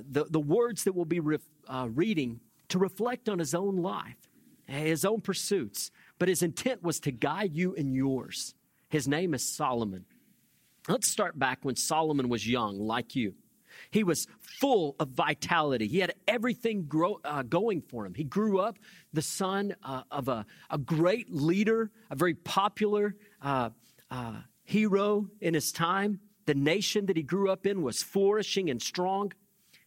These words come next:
He was young. And like you, he had his whole life ahead of him. Well, at this point in his life,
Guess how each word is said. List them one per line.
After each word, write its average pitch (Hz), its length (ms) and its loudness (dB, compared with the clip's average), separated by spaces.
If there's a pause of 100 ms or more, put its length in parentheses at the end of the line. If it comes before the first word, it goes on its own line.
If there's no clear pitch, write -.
He 180 160 0
was 151 200 -2
young. 147 380 -6 (1120)
And 110 380 -6 (480)
like 143 340 -4
you, 101 200 -6 (260)
he 135 160 0
had 117 280 -4
his 110 240 -10
whole 135 340 -4
life 107 340 -4 (340)
ahead 110 260 -6
of 92 100 -8
him. 85 100 -12 (640)
Well, 151 80 4
at 151 120 -4
this 247 200 -2
point 175 320 -2
in 131 60 -2
his 113 140 -4
life, 104 480 -6